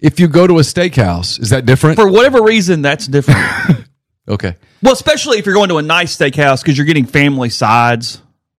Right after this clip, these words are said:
Speaker 1: Okay.
Speaker 2: So, like, yeah, you want the filet, I want the filet. I mean, like, strip filet, whatever. Okay, cool.
Speaker 1: All right, you go to a place in New Orleans. You like New Orleans a lot.
Speaker 2: Yeah.
Speaker 1: You've had all day long, you,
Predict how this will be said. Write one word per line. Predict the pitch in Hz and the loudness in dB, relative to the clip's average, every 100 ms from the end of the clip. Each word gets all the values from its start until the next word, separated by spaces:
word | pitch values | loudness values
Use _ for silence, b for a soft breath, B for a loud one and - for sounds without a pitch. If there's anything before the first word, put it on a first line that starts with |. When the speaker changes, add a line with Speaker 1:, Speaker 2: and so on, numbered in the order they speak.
| _ _ _ _ _ | _ _ _ _ _
Speaker 1:
Okay. | 123 107 | -4 0
Speaker 2:
So, | 247 | 2
like, | 214 165 | 0 0
yeah, | 180 | -2
you | 160 | 0
want | 156 | -4
the | 147 | -4
filet, | 127 123 120 | -4 0 2
I | 117 | 2
want | 117 117 | 0 -4
the | 107 | -4
filet. | 120 | -2
I | 139 143 | 0 0
mean, | 92 | -2
like, | 101 131 - | -4 -4 -4
strip | - 127 117 | -2 -2 -2
filet, | 120 110 104 | -2 -2 0
whatever. | 101 82 82 95 | -2 -6 -8 -10
Okay, | 85 80 | -10 -18
cool. | _ | _
Speaker 1:
All | 165 | -2
right, | 151 | -2
you | 156 | 2
go | 160 | 2
to | 151 | 4
a | |
place | 147 135 131 | 2 0 0
in | |
New | 123 | 0
Orleans. | 120 104 78 - | 2 0 -4 -8
You | 117 | -2
like | 120 107 | 0 0
New | 101 | 0
Orleans | 95 87 | 0 -2
a | 80 | -8
lot. | 67 - - | -10 -14 -8
Speaker 2:
Yeah. | 151 123 _ _ _ _ _ _ _ | -6 -6 _ _ _ _ _ _ _
Speaker 1:
You've | 107 | 0
had | 120 110 - | 2 0 2
all | 131 143 | 2 4
day | 139 123 | 2 2
long, | 117 117 101 | 2 2 0
you, | 98 90 87 | 0 -2 -6